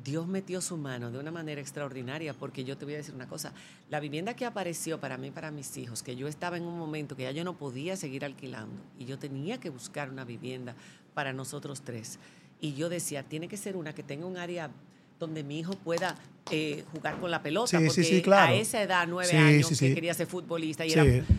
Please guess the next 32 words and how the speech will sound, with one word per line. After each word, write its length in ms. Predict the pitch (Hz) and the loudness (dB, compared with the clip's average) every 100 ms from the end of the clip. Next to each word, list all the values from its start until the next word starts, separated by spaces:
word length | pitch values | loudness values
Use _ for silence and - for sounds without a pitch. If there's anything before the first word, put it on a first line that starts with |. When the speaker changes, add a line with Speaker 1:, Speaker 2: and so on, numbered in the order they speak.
| - | 8
Speaker 1:
imagínate, 600 | 202 190 220 214 208 185 | 8 8 4 2 4 2
en 80 | 180 | 2
un 60 | |
apartamento 920 | 190 190 185 190 190 190 185 190 175 - | 0 0 2 2 4 4 4 6 6 4
era 260 | 175 165 170 | 0 2 2
terrible. 440 | 165 165 143 143 - - - _ - - - | 0 -2 -4 -6 -10 -20 -20 _ -20 -14 -6
Y 200 | 175 151 147 | -4 -6 0
yo 140 | 175 208 | 0 2
me 100 | 269 | -2
iba 120 | 277 | -2
a 20 | |
meter 340 | 262 226 208 196 | -2 -2 0 0
ese 240 | 196 185 | 0 -2
día 200 | 165 170 | -4 -6
en 80 | 160 | -6
una 220 | 170 185 | -6 -4
vivienda 440 | 185 165 165 156 160 | -4 -4 -6 -6 -6
que 180 | 156 139 | -4 -4
no 460 | 147 170 190 220 | 0 2 4 4
era 160 | 233 214 | 2 0
la 80 | 190 | 0
apropiada, 640 | 190 175 156 156 156 151 | -2 -6 -4 -2 0 -2
yo 200 | 139 165 | -2 -2
no 100 | 202 | -2
tenía 200 | 220 202 202 | -2 -2 -2
ni 60 | |
siquiera 280 | 196 - 180 | -2 -4 -6
todo 280 | 170 185 202 | -2 -2 0
el 100 | 214 | -2
dinero 320 | 202 196 180 | -2 0 0
para 160 | 175 160 | 0 -2
completarlo, 800 | 165 147 151 147 151 139 135 143 | -2 -4 -2 -2 -2 -2 -4 -8